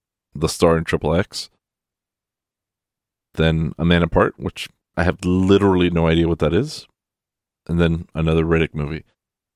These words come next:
So Pitch Black really was the springboard for, or maybe not the springboard, but if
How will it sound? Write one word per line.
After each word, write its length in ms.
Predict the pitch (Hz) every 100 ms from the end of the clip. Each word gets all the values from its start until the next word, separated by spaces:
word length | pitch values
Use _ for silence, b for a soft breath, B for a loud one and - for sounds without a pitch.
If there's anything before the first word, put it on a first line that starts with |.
| -
So 340 | - 90 82 - _ -
Pitch 260 | 123 -
Black 480 | 95 92 90 - - _ _ _ _ _ _ _ -
really 340 | 82 92 90
was 280 | 85 85 80
the 80 | 78
springboard 640 | - 87 82 80 80 78 -
for, 640 | - 82 80 78 78 82 - _ _ _ _ _ _ _ _ -
or 80 |
maybe 160 | 117 139
not 140 | 123
the 100 | -
springboard, 480 | - 92 85 76 80
but 200 | - 73 - _ _ _ _ _ _ _ _ _ _ _ _ _ _ _ _ _ _ _ _ _ _ _ _ _ _ _ _ _ _ _ -
if 320 | 120 -